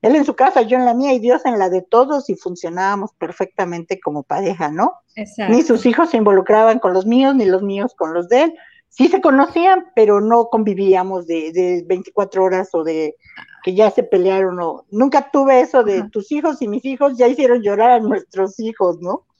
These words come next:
Speaker 1: No lo tuve. Si me hubiera tocado vivirlo, créeme que lo hubiera vivido con, con mucho amor, pero este, pues si están así a distancia, hay videollamada por WhatsApp,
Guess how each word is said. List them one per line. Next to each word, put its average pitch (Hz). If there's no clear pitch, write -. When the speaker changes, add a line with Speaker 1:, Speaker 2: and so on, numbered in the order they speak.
Speaker 1:
No 208
lo 254
tuve. 262
Si -
me 233
hubiera 247
tocado 247
vivirlo, 214
créeme 180
que 196
lo 165
hubiera 180
vivido 175
con, 160
con 165
mucho 185
amor, 196
pero 202
este, -
pues 226
si 285
están 311
así 349
a 320
distancia, 269
hay 254
videollamada 208
por 170
WhatsApp, 165